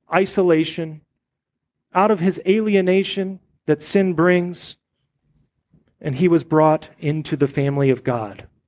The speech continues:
He was brought into table fellowship with Jesus.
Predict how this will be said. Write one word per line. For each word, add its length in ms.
He 140
was 160
brought 360
into 640
table 380
fellowship 680
with 160
Jesus. 720